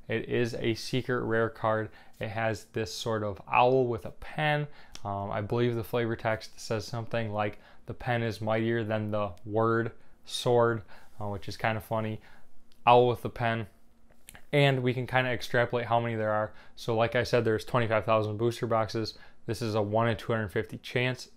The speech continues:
per booster box, which makes it incredibly rare, um, which we can extrapolate down to about one hundred copies of this card, which makes it as rare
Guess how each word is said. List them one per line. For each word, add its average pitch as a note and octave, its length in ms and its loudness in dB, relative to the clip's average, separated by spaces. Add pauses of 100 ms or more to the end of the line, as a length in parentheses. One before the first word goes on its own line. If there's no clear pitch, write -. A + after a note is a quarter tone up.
per B2 200 2
booster A#2+ 420 0
box, C3 320 4
which A2 180 -4
makes G#2+ 260 -4
it - 60 -10
incredibly D3 640 6
rare, B2 360 2 (380)
um, G#2+ 200 -4
which B2+ 220 2
we B2+ 80 0
can A#2+ 140 -4
extrapolate A2+ 580 0
down G#2+ 220 -2
to A2 180 -4
about A2 520 2 (340)
one A2 280 2
hundred A2 560 -4
copies G#2 500 -2
of G2+ 140 -6
this G#2+ 180 -4
card, G#2+ 400 -2 (260)
which - 220 -6
makes A2+ 280 -2
it A#2+ 200 -2
as A#2 320 4
rare A2 460 -2